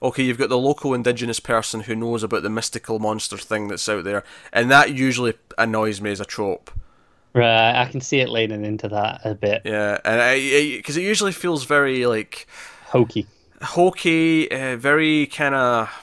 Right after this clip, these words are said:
Speaker 1: like, whenever, 'cause obviously me and Tim watch a lot of bad horror movies, but it's, it's usually,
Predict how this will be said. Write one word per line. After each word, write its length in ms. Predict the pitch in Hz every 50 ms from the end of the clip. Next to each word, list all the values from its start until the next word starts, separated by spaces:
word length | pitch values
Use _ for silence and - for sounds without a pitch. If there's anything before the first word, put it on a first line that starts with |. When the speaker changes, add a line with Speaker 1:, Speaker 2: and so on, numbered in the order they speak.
| - - - - _ _ _ _ - - -
Speaker 1:
like, 160 | 135 135 127
whenever, 360 | 147 151 156 156 156 123 87 113
'cause 160 | - 147 -
obviously 320 | 151 127 120 120 - 110
me 80 | 113 110
and 80 | 104 -
Tim 140 | - 107
watch 160 | 107 101 - -
a 40 |
lot 100 | 104 98
of 60 | 87 -
bad 160 | 101 95 -
horror 200 | - 110 107 98
movies, 240 | 98 98 101 95 98
but 100 | 113 120
it's, 100 | 123 120
it's 200 | 107 143 131 -
usually, 420 | 139 143 135 131 131 127 123 110